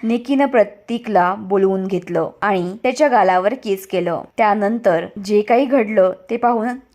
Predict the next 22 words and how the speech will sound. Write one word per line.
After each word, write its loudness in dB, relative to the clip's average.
चाहते 0
आश्चर्यचकितच -2
झाले, 0
कारण 2
निकीला 2
परत 2
तसं 0
करण्यास 2
प्रतीकनं -4
सांगितलं -4
आणि -4
यावेळी 0
तिला 2
प्रतीक -4
किस -4
करतो. 0
यावेळी 2
दोघं 0
एकमेकांच्या -2
समोर -2
उभे -2
असतात -2